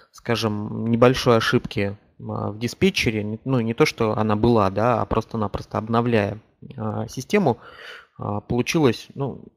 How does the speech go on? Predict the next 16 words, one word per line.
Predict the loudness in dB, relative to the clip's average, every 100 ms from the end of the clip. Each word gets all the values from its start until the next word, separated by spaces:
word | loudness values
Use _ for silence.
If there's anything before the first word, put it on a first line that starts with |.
| _ _
друзья, | -20 -16 -6 -2 2 2
Денис, | 0 -2 -2 -2 -8 -4
а, | -2 0 0 0 -2 -4 -4 -6 -2
человек, | 2 4 4 0 -2 -8
он | -6 -2
не |
может | 0 0 0
работать | 0 0 -2 -4
двадцать | -2 -2 -4
четыре | -10 -6 -8
часа | -6 -6 -6
в | -2
сутки, | 0 0 -4 -6
да, | 0 2 2 0
и | -4 -8 -6
порой, | 0 4 4